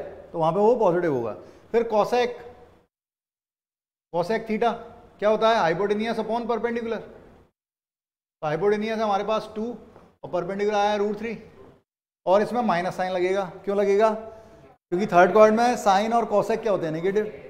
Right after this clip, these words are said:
दोनों की वैल्यू डाल दी, ये कितना हो गया? फ़ोर into root three square minus three into minus टू by root three का होल स्क्वायर, so it is twelve, और ये थ्री से थ्री कट जाएगा,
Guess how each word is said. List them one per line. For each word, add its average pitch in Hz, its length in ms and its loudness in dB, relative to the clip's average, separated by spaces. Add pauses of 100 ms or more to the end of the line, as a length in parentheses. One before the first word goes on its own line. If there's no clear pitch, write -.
(520)
दोनों 190 180 -2
की 165 80 -4
वैल्यू 165 220 -2
डाल 180 200 0
दी, 185 80 -4
ये - 600 -16
कितना 165 220 -6
हो 175 80 0
गया? 196 160 0 (100)
फ़ोर 180 320 -2
into 185 320 -4
root 175 240 0
three 196 200 -12
square 208 320 -10 (1000)
minus 151 500 -8
three 175 220 -6
into 165 320 -8 (640)
minus 156 460 -8
टू 160 160 -8
by 156 180 -4
root 139 240 -10
three 156 140 -16
का 156 80 -12 (160)
होल - 140 -16
स्क्वायर, - 300 -20 (1160)
so 147 80 -8
it 151 120 -8
is - 100 -20
twelve, 190 400 -2 (720)
और 151 100 -4
ये 180 80 2
थ्री 175 200 -2
से 185 100 -4
थ्री 185 140 -4
कट 185 140 -2
जाएगा, 208 320 0